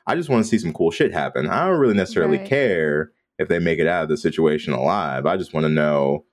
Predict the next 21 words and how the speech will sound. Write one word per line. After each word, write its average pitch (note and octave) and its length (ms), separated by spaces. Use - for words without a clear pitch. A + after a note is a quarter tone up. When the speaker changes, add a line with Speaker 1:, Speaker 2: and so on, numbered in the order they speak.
Speaker 1:
like, C2+ 360
is D#2+ 140
it D#2 60
gonna D#2 200
be C#2 120
dope F2+ 420
the D#2+ 80
way D2+ 140
that C#2 140
they D2 120
go C#2 140
Speaker 2:
Mm-hmm. C#2 80
Speaker 1:
out? C2+ 380
Speaker 2:
Yeah. E3 340
Speaker 1:
So D3+ 180
it G2+ 120
kind D3 120
of, D#3 80
like, C#3 180
leans G2 760
itself G#2+ 580